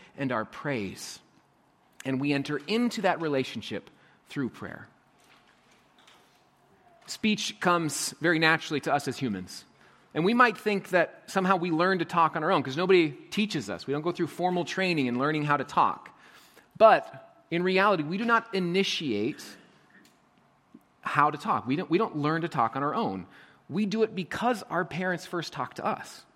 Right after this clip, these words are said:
We started to hear language patterns in the womb. We heard thousands of sentences before we've uttered a single word.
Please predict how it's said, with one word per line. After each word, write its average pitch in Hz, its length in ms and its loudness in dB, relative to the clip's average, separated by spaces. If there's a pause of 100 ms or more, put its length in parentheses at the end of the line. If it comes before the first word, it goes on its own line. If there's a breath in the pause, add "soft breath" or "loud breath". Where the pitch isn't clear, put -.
(340 soft breath)
We 190 100 0
started 202 360 0
to 196 60 -2
hear 185 180 2
language 175 460 2
patterns 120 480 0
in 185 180 -2
the 156 60 -2
womb. 139 380 0 (400 loud breath)
We 170 100 2
heard 196 180 4
thousands 202 600 2
of 175 160 -6
sentences 165 880 -2 (220 loud breath)
before 180 320 -2
we've 170 280 -2
uttered 175 260 0
a - 80 -8
single 151 360 -2
word. 117 360 -6